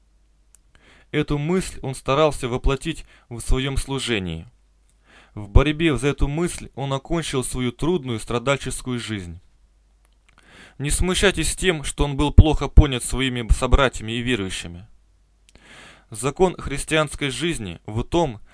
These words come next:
что каждое высокое служение вызывает преследование, непонимание и пламенное противодействие. Где нет этого непонимания, противодействия, служение кажется подозрительным.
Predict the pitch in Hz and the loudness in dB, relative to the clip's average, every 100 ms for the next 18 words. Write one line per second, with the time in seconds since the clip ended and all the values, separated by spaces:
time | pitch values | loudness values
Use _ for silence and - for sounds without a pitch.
0 | - - - 143 - 165 170 127 135 131 | -20 -20 -8 -6 -2 2 2 2 -2 -2
1 | - 156 131 123 - 127 143 165 123 113 | 0 -2 -2 -2 -2 -4 0 0 0 -4
2 | 117 135 143 131 - 123 156 143 95 90 | -4 0 0 6 4 4 -4 -2 -4 -6
3 | 85 87 - _ _ _ 127 127 127 131 | -10 -14 -20 _ _ _ 2 8 8 6
4 | 135 165 123 110 120 143 156 143 131 123 | 0 0 0 -4 4 6 6 2 -2 4
5 | - - 127 123 110 95 87 85 98 - | 4 4 -4 -2 -4 -2 -4 -6 -14 -20
6 | _ _ - - _ 113 113 147 170 156 | _ _ -20 -20 _ -8 -4 0 0 0
7 | - 147 123 117 127 127 123 127 160 127 | -2 -2 -2 -2 8 8 8 0 -2 -2
8 | 90 - - 113 120 135 156 - 101 92 | 0 0 0 0 -2 -2 -2 -4 -8 -8
9 | - 127 175 156 135 - 139 127 127 - | -4 -2 -2 -2 -2 -2 -2 -4 -4 -2
10 | 127 139 113 98 87 82 82 | -2 -4 -4 -6 -10 -14 -18